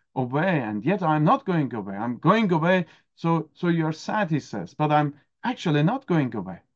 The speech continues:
I, I'm, I'm going away, but there's another comforter who's going to come to you."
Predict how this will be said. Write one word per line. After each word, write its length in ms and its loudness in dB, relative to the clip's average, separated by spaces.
I, 120 0
I'm, 300 4
I'm 180 4
going 320 2
away, 220 2
but 180 -2
there's 300 0
another 340 0
comforter 600 -4
who's 280 -4
going 280 4
to 300 4
come 440 2
to 160 -8
you." 360 -2